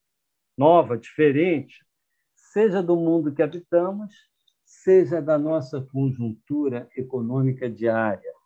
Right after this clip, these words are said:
E é isso que nós vamos fazer nesse podcast de hoje, como disse o Gabriel. Nós vamos olhar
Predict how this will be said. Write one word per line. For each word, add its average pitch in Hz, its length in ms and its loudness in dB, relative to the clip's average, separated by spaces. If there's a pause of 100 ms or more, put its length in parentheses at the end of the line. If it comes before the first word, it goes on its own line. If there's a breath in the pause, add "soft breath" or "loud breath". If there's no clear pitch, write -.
(320)
E 214 80 6
é 220 80 8
isso 240 200 4
que 240 60 -4
nós 214 200 -2
vamos 208 220 -6
fazer 175 240 0
nesse 180 260 0
podcast 151 560 -2
de 135 80 -4
hoje, 160 260 2
como 156 260 -2
disse 143 360 -4
o 147 140 -2
Gabriel. 143 500 2
Nós 117 160 -10
vamos 170 240 -4
olhar 151 420 2